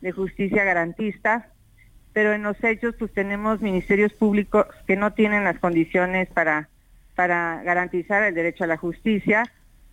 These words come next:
que no están debidamente capacitados con la perspectiva de género, con el, el cumplimiento también con el respeto de los derechos humanos. Entonces, hay que hacer una gran apuesta para que fortalecer,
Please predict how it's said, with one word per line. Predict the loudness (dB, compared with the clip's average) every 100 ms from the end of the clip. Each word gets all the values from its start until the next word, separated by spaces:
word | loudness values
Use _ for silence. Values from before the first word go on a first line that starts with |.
| -4
que | -2
no | 0
están | 0 -2 0
debidamente | 2 4 2 -4 -8 -4
capacitados | -2 -2 -4 -6 0 2 2 0
con | -4 -6
la | -4
perspectiva | -4 -4 -4 0 2 2
de | 0
género, | 0 -2 2 0 -2
con | -8
el, | -8 -4
el | -6
cumplimiento | -4 -8 -4 -2 -2 0 -2
también | 0 -2 -4 -8
con | -4 -4
el | -4
respeto | -4 -4 0 2
de |
los | 2 0
derechos | 0 0 -6 -8
humanos. | -2 -2 -2 -4 -10 _ -20 _
Entonces, | -6 -2
hay | 0
que | -2
hacer | -4 -4 -4 -4
una | -8 -8
gran | -6 -6
apuesta | -8 -6 -8 -6 -10
para | -4 -6
que | -4 -10 -12 -20 -20 -20 -6
fortalecer, | -2 0 0 0 0 2 2 2 0